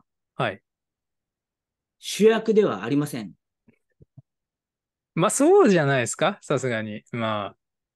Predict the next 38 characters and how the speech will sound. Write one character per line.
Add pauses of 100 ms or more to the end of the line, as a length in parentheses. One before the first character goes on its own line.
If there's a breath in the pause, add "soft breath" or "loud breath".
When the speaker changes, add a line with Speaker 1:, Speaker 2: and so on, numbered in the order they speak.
Speaker 1:
も
う
年
で
す
し
ね。 (1000)
言
う
て
も。 (720)
Speaker 2:
は
い。 (880)
Speaker 1:
い
や、
Speaker 2:
た
だ、
Speaker 1:
そ
れ、 (180)
い
や
ー、
Speaker 2:
た
だ、
Speaker 1:
は
い
は
い。
Speaker 2:
た
だ、 (2250)
腕
を
震
わ
せ
な
が
ら、